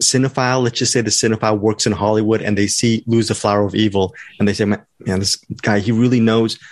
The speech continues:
his visual composition, story structure is on point. Let's call him up and let's bring him to Hollywood. Let's offer him a movie." Would you ever, would you ever take that kind of meeting,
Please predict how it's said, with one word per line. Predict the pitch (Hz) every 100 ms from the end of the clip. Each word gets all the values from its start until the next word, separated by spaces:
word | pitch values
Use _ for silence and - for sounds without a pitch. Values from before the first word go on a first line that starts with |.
| - - _
his | - 104
visual | 113 117
composition, | 117 104 98 110 - 117 110
story | - - 113 113
structure | 110 - 120 - -
is | 110 101
on | 107 104
point. | - 123 107 107 -
Let's | 120 127
call | - 110 117
him | 110
up | 110 107
and | 110
let's | 110
bring | - 117 110
him | 110
to |
Hollywood. | 98 104 107 101 101 101
Let's | 110 104
offer | 107 101 113
him | 98 101 98 - - - _
a | 107
movie." | 110 117 104 110 - -
Would | 147 143
you | 165
ever, | 175
would | 156 180
you | 190
ever | 175 190
take | 208 - 196 - _ - -
that | 147 151
kind | - 156 147
of | 120
meeting, | 135 156 131 117